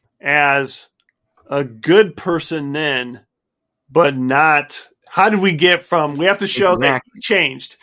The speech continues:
Speaker 1: He was
Speaker 2: Exactly.
Speaker 1: not a person who would electrocute an elephant
Speaker 2: Right.
Speaker 1: to a
Speaker 2: That's the
Speaker 1: person
Speaker 2: character arc.
Speaker 1: who would do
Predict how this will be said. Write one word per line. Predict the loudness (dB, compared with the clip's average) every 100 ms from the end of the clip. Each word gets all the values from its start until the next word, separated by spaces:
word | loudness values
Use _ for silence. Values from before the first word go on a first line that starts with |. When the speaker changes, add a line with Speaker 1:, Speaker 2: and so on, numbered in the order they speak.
| _ _ _
Speaker 1:
He | -4 -2
was |
Speaker 2:
Exactly. | 0 -2 -4
Speaker 1:
not | 0 2
a | 2
person | 2 0 -2 -6
who | -6
would | -4 -6 -8 -4
electrocute | 2 2 0 -2 -2 2
an |
elephant | 2 2 0 -4 -6 _ _ _ _
Speaker 2:
Right. | -2 0 -2 -6 -20 -4
Speaker 1:
to | 2
a | 4
Speaker 2:
That's | 4
the |
Speaker 1:
person | 2 2 -4
Speaker 2:
character | -4 -2 0
arc. | 2 2
Speaker 1:
who | 4
would | 4 6
do | 4 4